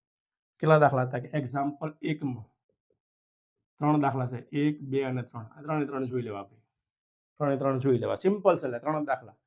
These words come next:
એક્સ વન માઇનસ એક્સ ટુનો વર્ગ વત્તા વાય વન માઇનસ વાય ટુનો વર્ગ. આ સૂત્ર પરથી દાખલા ગણવાના. બરાબર? પછી એક્ઝામ્પલ સાત.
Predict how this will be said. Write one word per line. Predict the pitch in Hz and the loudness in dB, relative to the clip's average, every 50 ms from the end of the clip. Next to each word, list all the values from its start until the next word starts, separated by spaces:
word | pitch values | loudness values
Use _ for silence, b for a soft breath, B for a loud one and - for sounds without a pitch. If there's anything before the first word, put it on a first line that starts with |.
| _ _ _ _ | _ _ _ _
એક્સ | - 143 127 - 170 | -2 -2 -2 2 2
વન | 170 175 170 | 4 4 4
માઇનસ | 160 151 143 143 156 151 - | 4 2 2 2 0 -2 -4
એક્સ | 160 147 - | -6 -8 -8
ટુનો | - 151 160 160 | -10 -8 -8 -4
વર્ગ | 156 170 170 - _ _ _ _ _ _ _ | -4 -4 -4 -4 _ _ _ _ _ _ _
વત્તા | 135 160 185 190 - _ 147 120 104 101 | 2 2 2 2 0 _ -2 -2 -2 -2
વાય | 101 123 139 135 139 | -4 -4 -2 -2 -2
વન | 139 147 147 147 147 | 0 0 -2 -2 -2
માઇનસ | 131 123 120 117 120 120 117 - | -2 -4 -4 -4 -6 -10 -12 -10
વાય | 113 107 107 107 | -10 -10 -10 -10
ટુનો | - 113 113 113 | -14 -16 -12 -10
વર્ગ. | 123 117 - - _ _ _ _ _ _ _ - | -10 -10 -10 -14 _ _ _ _ _ _ _ 0
આ | 147 135 | 0 0
સૂત્ર | 135 143 - 151 139 | 0 -2 0 0 2
પરથી | 123 120 113 | 2 2 0
દાખલા | 117 117 110 - 110 107 | 0 -4 -4 -4 -6 -10
ગણવાના. | 113 107 98 92 87 _ _ _ _ _ _ _ _ _ _ _ _ _ _ _ _ _ _ _ _ _ _ _ _ _ _ _ _ _ _ _ _ _ _ 151 | -10 -12 -16 -18 -20 _ _ _ _ _ _ _ _ _ _ _ _ _ _ _ _ _ _ _ _ _ _ _ _ _ _ _ _ _ _ _ _ _ _ -2
બરાબર? | 143 139 147 165 190 214 208 - - _ _ _ | 2 4 6 6 4 4 -2 -8 -16 _ _ _
પછી | 160 131 - 156 | -10 -8 -6 -8
એક્ઝામ્પલ | 156 - 185 151 135 139 139 143 139 151 139 | -6 -4 -4 -4 -2 -2 -2 -2 -2 -4 -6
સાત. | - - 139 120 110 - | -4 -2 -2 -2 -2 -6